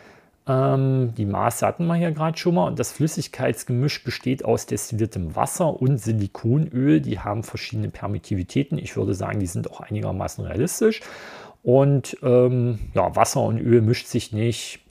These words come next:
Zumindest wenn man da keinen Emulgator reintut und dann trennen die sich, ne? Dann hat man so ein, so eine Schichtenbildung.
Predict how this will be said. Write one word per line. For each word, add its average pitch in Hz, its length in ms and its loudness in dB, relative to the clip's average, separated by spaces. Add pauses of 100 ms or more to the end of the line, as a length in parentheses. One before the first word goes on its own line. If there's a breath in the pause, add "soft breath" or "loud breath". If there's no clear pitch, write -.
(800 soft breath)
Zumindest 101 380 -4
wenn 107 80 -4
man 98 100 0
da 98 60 0
keinen 101 280 -4
Emulgator 101 640 0
reintut 101 760 2
und 98 260 -4
dann 90 380 -2
trennen 101 420 -2
die 95 140 2
sich, 90 400 -6
ne? 90 120 -2
Dann 87 220 -4
hat 87 140 -10
man 87 160 -4
so 85 120 -4
ein, 85 260 -4
so 87 100 -6
eine 87 100 -4
Schichtenbildung. 92 1000 -2